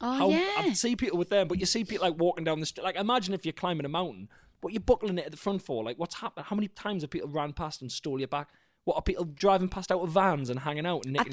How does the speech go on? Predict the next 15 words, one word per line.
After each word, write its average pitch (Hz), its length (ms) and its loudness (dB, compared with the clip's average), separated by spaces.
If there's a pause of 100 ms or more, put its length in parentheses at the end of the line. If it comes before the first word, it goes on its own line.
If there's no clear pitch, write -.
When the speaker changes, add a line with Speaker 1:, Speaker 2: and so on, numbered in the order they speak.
Speaker 2:
your - 100 2
Speaker 1:
think, 330 80 0
don't 349 200 6
they 339 60 4
Speaker 2:
backpack? 285 40 -2
Speaker 1:
do 349 200 6
that, 330 180 8
though, 311 100 4
because 277 320 2
they, 277 80 0
you, 247 300 0
they 240 100 0
get 233 220 4
really 233 220 4
heavy 190 380 2